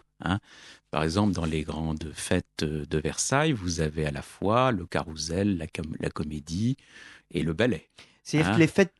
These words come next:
Speaker 2: pouvaient durer plusieurs jours aussi.
Speaker 1: Voilà.
Speaker 2: Mm.
Speaker 1: Alors, euh, les plaisirs de l'île enchantée, euh, qui constitue la première grande fête organisée à Versailles en seize cent soixante-quatre, elle se déroule sur trois journées
Speaker 2: Mm.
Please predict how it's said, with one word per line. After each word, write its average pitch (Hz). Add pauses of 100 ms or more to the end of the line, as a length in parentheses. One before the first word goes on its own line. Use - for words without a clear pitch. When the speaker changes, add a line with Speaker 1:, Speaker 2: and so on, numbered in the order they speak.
Speaker 2:
pouvaient 151
durer 151
plusieurs 170
jours 156
aussi. 104 (100)
Speaker 1:
Voilà. 98 (140)
Speaker 2:
Mm. 107
Speaker 1:
Alors, 80
euh, 80
les 80 (100)
plaisirs 90
de 87
l'île 82
enchantée, 87 (460)
euh, 78
qui -
constitue -
la 73
première 90
grande 82
fête - (300)
organisée 85
à 76
Versailles 80
en 69
seize -
cent -
soixante-quatre, -
elle 85
se -
déroule 92
sur -
trois 139
journées 123 (160)
Speaker 2:
Mm. 107